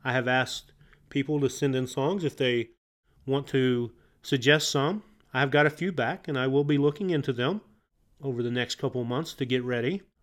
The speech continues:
I do wanna appreciate everyone that has listened, and you can find me at The Liner Project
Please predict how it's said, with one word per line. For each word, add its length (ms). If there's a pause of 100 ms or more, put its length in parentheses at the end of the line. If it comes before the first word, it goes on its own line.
(120)
I 40
do 140
wanna 160
appreciate 480
everyone 300
that 220
has 220
listened, 440 (480)
and 120
you 120
can 180
find 380
me 240
at 240 (500)
The 100
Liner 320
Project 640